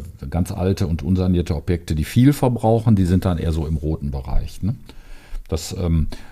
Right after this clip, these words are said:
der rote Bereich ist H und dann geht es nach vorne immer weiter. Wie lange gilt so ein Energieausweis? Einmal für immer oder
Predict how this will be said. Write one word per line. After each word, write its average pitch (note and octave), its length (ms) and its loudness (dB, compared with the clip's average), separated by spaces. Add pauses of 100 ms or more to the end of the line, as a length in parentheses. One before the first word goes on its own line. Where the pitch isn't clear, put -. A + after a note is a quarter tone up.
(160)
der E2 140 0
rote F2+ 220 2
Bereich E2 200 0
ist D2+ 200 -6
H F2 280 4
und D#2 220 0
dann D#2+ 180 2
geht D2+ 200 -4
es - 160 -6
nach - 120 -2
vorne D2+ 320 -4
immer C#2+ 280 -2 (680)
weiter. C#2+ 440 -2
Wie E2+ 100 4
lange F#2+ 260 8
gilt E2+ 340 2
so B2 120 0
ein B2+ 100 4
Energieausweis? B2+ 800 4
Einmal F2 380 4
für E2+ 200 0
immer B2+ 420 0
oder F#2 240 2